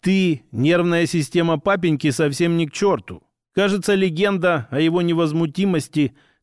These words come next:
трещала по швам. Или это я стал настолько близким.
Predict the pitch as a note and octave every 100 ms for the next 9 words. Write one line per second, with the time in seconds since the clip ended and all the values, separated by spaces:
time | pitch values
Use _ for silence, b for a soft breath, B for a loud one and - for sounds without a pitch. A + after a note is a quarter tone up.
0 | _ D#3+ E3 - F#3 F3 D#3 F3 D3+ F#3
1 | F#3+ A#2+ D#2+ _ _ _ F3 A3 G#3+ F3+
2 | - - E3+ G#3 E3 E3 E3 - D#3+ D#3
3 | D3+ - D3+ C3+ D3 D3+ C#3+ - B2+ B2